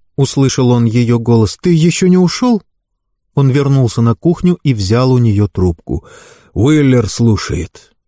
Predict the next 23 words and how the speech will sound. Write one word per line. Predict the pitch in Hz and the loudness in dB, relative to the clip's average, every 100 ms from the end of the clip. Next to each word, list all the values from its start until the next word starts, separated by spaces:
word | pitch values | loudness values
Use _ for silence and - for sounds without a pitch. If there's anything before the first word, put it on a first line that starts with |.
| _ _ _ _ _ _ | _ _ _ _ _ _
«Это | 139 175 175 160 | -4 -2 -2 -4
Том | - 180 160 120 | -2 0 0 0
Полтер, | 185 175 143 131 107 | 0 0 0 0 0
Гарри», | 107 - 110 98 - | 0 0 0 0 -4
отозвался | 107 107 107 113 104 104 | -6 -2 -2 0 -2 -4
почтальон. | 98 - - 98 90 - - _ _ - | -6 -6 -4 -2 -2 -4 -12 _ _ -2
«Письма | 202 196 147 156 | 0 0 0 0
из | 147 131 | 0 0
Европы | 147 147 156 131 | 0 0 -2 0
уже | 139 135 135 | 0 0 0
пришли». | 131 127 - 117 101 - _ _ _ _ _ _ _ _ _ | -2 -2 0 0 0 -4 _ _ _ _ _ _ _ _ _
«Я | - 113 131 | -6 -2 -2
сейчас | 139 123 135 127 | -2 -2 0 -2
буду», | 107 123 101 85 - - | 0 0 0 -2 -6 -12
сказал | - 104 101 110 | -6 -2 0 0
он | 135 120 - _ - | 0 -2 -6 _ -4
и | 113 | -2
бросил | 101 113 - 92 | 0 -2 0 -4
трубку. | - 95 - - - _ _ _ _ _ _ _ - | -4 -6 -8 -18 -18 _ _ _ _ _ _ _ -2
«Письма?» | 185 190 139 110 - - | -2 0 -2 -2 -4 -12
спросила | - 107 - 101 95 | -6 -4 -2 -2 0
его | 95 92 | 0 -2
жена. | 95 95 85 | 0 -2 -4